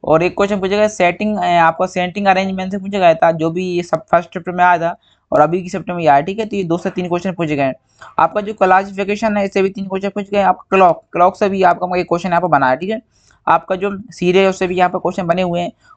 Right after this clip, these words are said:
और एक क्वेश्चन आया था, पन्द्रह मिनट पर घड़ी की दोनों सुई के बीच कितने डिग्री का कोण बनेगा, ठीक है, ये क्वेश्चन पूछा गया था, ठीक है। तो हो सकता है कल आपका दूसरा घड़ी की सुई से पूछ ले उसी में,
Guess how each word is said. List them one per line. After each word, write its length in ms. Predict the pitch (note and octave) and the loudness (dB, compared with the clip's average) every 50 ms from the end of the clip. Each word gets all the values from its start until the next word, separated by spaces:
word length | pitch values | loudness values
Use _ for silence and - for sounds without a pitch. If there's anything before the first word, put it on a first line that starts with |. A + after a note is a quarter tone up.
| - | -2
और 120 | - D#3+ F3 | 0 2 2
एक 100 | F#3 F3+ | 2 2
क्वेश्चन 200 | G3+ G3 G#3+ G3 | 0 0 0 2
आया 140 | F3 G3 F#3+ | 2 2 2
था, 160 | - F#3+ F#3 | 2 0 0
पन्द्रह 400 | F#3+ - E3+ F3+ F#3 F3 F#3 F3+ | 2 2 0 0 2 2 2 2
मिनट 220 | F3+ F3+ F3 - | 2 -2 -2 0
पर 180 | - F3 E3 D3+ | 2 2 2 2
घड़ी 200 | D3 D#3 E3+ F3+ | 2 2 2 0
की 120 | E3+ E3+ F3 | -2 -2 0
दोनों 240 | E3+ E3 E3+ E3+ | 0 2 2 2
सुई 200 | E3+ - E3+ E3 | 0 0 0 0
के 120 | D#3 - E3 | 0 0 0
बीच 280 | D#3 E3 E3+ F3 - | 2 2 2 2 0
कितने 320 | F3+ - - E3 - - E3 | -6 -8 -8 -8 -6 -4 -2
डिग्री 260 | D#3 D#3 D#3+ D#3+ D#3 | 0 2 2 2 2
का 120 | E3 E3+ | 2 2
कोण 200 | E3 - E3 D#3+ | 2 4 4 4
बनेगा, 260 | D3+ D3 C#3+ C#3+ C#3 C#3+ | 4 4 2 0 0 -2
ठीक 200 | D#3+ F#3+ F3 G3 | -2 -2 -2 0
है, 40 | |
ये 120 | F#3+ F3 E3+ | 2 2 2
क्वेश्चन 280 | E3 E3 E3 - F3+ | 2 0 -2 -2 -4
पूछा 200 | E3 - D3+ C#3+ | -8 -4 -2 0
गया 160 | C3+ C3+ C3 B2+ | 2 2 2 0
था, 60 | C3+ | 0
ठीक 160 | C3+ E3+ F#3+ | -2 -2 -2
है। 60 | G3+ | -2
तो 100 | G3 E3+ | 0 0
हो 80 | D3+ D#3+ | 0 0
सकता 220 | - F3+ - F3 | 0 -2 -2 0
है 40 | D#3+ | 2
कल 160 | D3+ D#3 D#3 | 2 2 4
आपका 300 | D#3 D#3 D#3 - F3 F3+ - - _ _ _ _ _ - | 2 2 2 2 0 0 0 -2 _ _ _ _ _ -6
दूसरा 380 | - C#3 D#3 E3 D#3+ E3 E3+ E3+ | 0 2 4 4 4 2 0 2
घड़ी 220 | E3 D#3+ D#3 E3 | 2 2 0 0
की 100 | E3 F3 | -2 -4
सुई 180 | E3 E3+ E3 E3 | -4 -4 -4 -4
से 80 | E3 | -4
पूछ 220 | E3+ F#3 F3 - F3+ | -8 -10 -8 -6 -4
ले 60 | E3+ | -4
उसी 220 | D#3 D3+ - D3+ | -4 -4 -4 -6
में, 180 | C#3+ D#3 E3 | -8 -6 -8